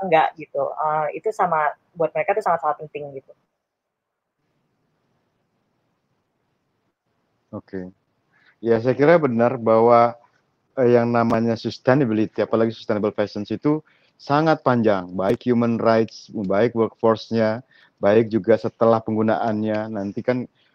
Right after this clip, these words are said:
Speaker 2: apakah dibuang begitu saja, kemudian bagaimana bisa recycling. Jadi elemen E S G, environment, social, sama governance-nya itu harus tinggi.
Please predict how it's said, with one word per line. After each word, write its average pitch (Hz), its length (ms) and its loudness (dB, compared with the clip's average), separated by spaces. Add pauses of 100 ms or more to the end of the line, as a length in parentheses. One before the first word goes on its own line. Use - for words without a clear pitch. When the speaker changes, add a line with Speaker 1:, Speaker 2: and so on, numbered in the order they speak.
Speaker 2:
apakah 110 400 0
dibuang 107 400 0
begitu 101 320 -6
saja, 104 400 0 (480)
kemudian 104 480 -2
bagaimana 104 400 -2
bisa 104 240 -4
recycling. 101 800 -4
Jadi 113 400 -2 (320)
elemen 120 640 2
E 135 320 0
S 117 240 2
G, 110 400 0
environment, 110 400 0
social, 117 480 -2
sama 104 240 -4
governance-nya 104 560 -4
itu 143 240 -10 (400)
harus 110 560 -2
tinggi. 95 480 -6